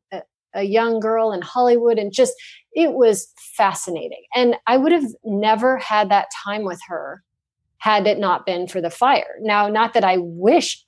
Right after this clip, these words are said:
my God, for fires or anything like that to happen, but since it did, how can I make the most out of the situation? And it was just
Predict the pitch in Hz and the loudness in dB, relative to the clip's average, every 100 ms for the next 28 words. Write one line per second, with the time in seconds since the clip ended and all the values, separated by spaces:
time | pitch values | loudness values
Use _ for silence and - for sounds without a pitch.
0 | - 185 170 - - 247 170 170 - 175 | -12 -8 -8 -10 -2 2 2 0 -4 -8
1 | - 214 226 254 - - 190 180 202 220 | -2 2 4 4 0 -4 -4 -4 -2 -4
2 | 208 196 175 165 165 - 175 226 247 269 | -4 -6 -8 -6 -8 -6 -4 -4 -4 -6
3 | 147 156 _ _ _ _ - 180 - - | -8 -12 _ _ _ _ -14 -14 -6 -2
4 | 208 - - 277 269 254 202 240 311 196 | -2 -2 2 2 4 2 4 4 6 4
5 | 226 247 _ _ - 202 220 208 185 180 | 2 -2 _ _ 0 0 0 -4 -4 -6
6 | - 175 160 - 160 156 156 - 156 175 | -10 -10 -8 -6 -6 -8 -10 -10 -8 -4
7 | 277 - - - 190 175 - 185 - 175 | -4 -6 -14 -8 -6 -6 -8 -10 -8 -8
8 | 175 - | -6 -8